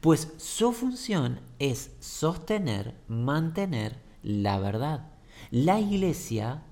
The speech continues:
está representada simbólicamente en la palabra de Dios como el candelero de Dios. Dicho candelero debe permanecer encendido y ese candelero anuncia la verdad, es la luz al mundo.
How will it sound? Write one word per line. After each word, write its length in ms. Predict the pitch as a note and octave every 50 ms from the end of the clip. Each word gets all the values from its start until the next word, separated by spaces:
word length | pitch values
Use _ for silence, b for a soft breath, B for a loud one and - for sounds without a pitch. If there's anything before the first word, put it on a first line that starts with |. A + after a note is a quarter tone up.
| - - - -
está 320 | A2+ A2+ - - C3 B2
representada 1080 | A#2 A2+ A#2 A#2+ A2+ A#2+ B2+ B2+ B2 - C3+ C3+ B2+ C#3+ C#3 B2+ A2 G#2 G#2+ A2 - - -
simbólicamente 1000 | - - - A2 G2+ F#2 F#2+ G#2 G#2+ C3 D#3 D#3 G3 F#3+ F3+ D#3+ A#2+ G#2 - -
en 100 | G2+ F#2+
la 120 | G2 F#2+ F#2+
palabra 300 | G2+ G2 G2 G#2 B2+ C#3+
de 60 | D3
Dios 240 | C3 A#2+ B2 - B B B B -
como 280 | - B2 A#2 A#2 A#2
el 180 | A#2 A#2 A#2 A#2
candelero 720 | - B2 G#2 G2+ G#2 G2+ G#2+ G2 F#2 F#2+ F#2 F2+ G2 G2
de 140 | A2 C#3+ E3
Dios. 340 | F#3 G#3+ A3+ G#3+ - - - B B B B B B -
Dicho 360 | A#2 A2+ C3+ C#3 - D#3 D3+
candelero 540 | - B2+ A#2+ A2 A2 G#2 A2 A#2 B2+ B2+ A#2
debe 220 | G#2+ G2+ G#2+ A2+
permanecer 920 | A2 - - G#2 G2 G2 F#2+ G2 F#2+ F#2+ F#2+ - - G#2+ G2 G2 - - - -
encendido 680 | - A#2 A#2 A#2+ - F3 F3 F3 E3 C3 G#2+ G#2 A2 A2 B B B
y 140 | - A2+ B2
ese 260 | B2+ B2 - C3+ A#2+
candelero 840 | - - A2+ A#2 A#2 A#2+ C#3+ C3+ A2+ G2+ G2 A#2 A2+ A2+ - - - - -
anuncia 600 | A2 G#2+ G2+ G#2 G#2+ A2+ A2+ A2 - - C3 B2+
la 140 | C#3 D3 D#3
verdad, 400 | F3 F#3+ G#3+ A3+ A#3 A3 - - B B B B B B
es 240 | - A#2+ G#2+ F#2+ F2+
la 180 | G2 G#2+ G#2+
luz 300 | A2 G2+ G2 F#2+ - -
al 140 | B2 C#3 E3
mundo. 320 | G3+ G#3 A3 G#3 E3+ -